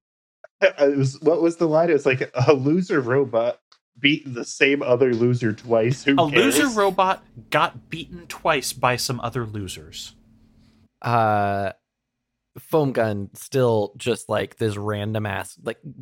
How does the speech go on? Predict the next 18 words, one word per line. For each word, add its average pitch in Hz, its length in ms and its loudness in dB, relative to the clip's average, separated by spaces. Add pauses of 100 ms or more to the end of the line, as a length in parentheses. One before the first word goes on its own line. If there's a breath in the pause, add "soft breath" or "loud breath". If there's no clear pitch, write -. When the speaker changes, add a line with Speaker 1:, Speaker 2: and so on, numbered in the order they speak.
(180)
Speaker 3:
essentially 117 680 -4
cutting 113 540 -2
to 120 180 -6
a 110 60 -2
Danganronpa 101 800 -8
character, 92 800 -6
uh, 95 420 -2
every, 104 560 -6
every 113 240 -2
few 107 220 -10
minutes. 92 400 -10 (240)
It's - 120 -16
still 135 220 0
very 107 240 -4
weird 98 360 -10
to 110 60 -12
me. 92 280 -12 (560 soft breath)
Speaker 1:
Well, 180 240 2